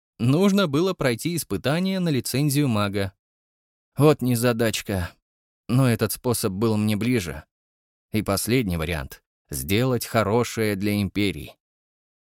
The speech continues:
Так иногда аристократами становились известные купцы в прошлом,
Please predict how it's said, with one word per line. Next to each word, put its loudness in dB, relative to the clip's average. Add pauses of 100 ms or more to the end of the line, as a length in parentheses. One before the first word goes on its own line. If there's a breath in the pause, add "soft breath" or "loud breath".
Так 2
иногда 0
аристократами 0
становились 0
известные 0
купцы -2
в -6
прошлом, -2